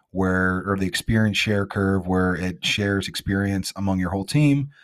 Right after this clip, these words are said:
You know, back in my day, back on the old Game Boy Color and the Game Boy Advance, we didn't have those fancy experience shares. We had to do the old Switch training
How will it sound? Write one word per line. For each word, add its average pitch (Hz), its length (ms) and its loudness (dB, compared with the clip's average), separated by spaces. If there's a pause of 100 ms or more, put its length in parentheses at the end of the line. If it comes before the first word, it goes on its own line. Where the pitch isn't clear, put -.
(1600)
You 120 140 2
know, 101 180 4
back 139 300 4
in 104 100 6
my 131 300 6
day, 110 340 4
back 143 340 2
on 123 140 2
the 117 80 2
old 123 260 2
Game 117 300 0
Boy 113 220 2
Color 110 460 2
and 104 120 0
the 101 60 0
Game 110 320 0
Boy 101 260 2
Advance, 92 560 -2 (400)
we 131 140 2
didn't 113 220 0
have 104 340 2
those 90 320 -2
fancy 95 440 -2
experience 90 640 -2
shares. 87 440 -4
We 123 160 2
had 107 240 0
to 90 80 -6
do 110 200 4
the 101 120 2
old 131 340 4
Switch - 480 0
training 90 500 -4